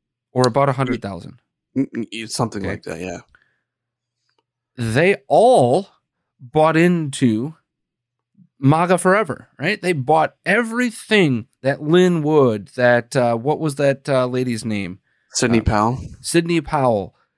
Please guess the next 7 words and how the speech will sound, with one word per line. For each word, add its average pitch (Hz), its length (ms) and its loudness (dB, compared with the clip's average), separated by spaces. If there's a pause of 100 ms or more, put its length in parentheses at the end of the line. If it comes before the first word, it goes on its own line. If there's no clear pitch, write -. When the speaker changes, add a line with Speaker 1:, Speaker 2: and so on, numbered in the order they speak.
(140)
Speaker 1:
They 135 120 2
bought 147 300 2
everything 185 920 -2 (220)
that 135 180 -2
Kayleigh 170 360 0
McEnany, 123 720 -2 (300)
that 123 440 0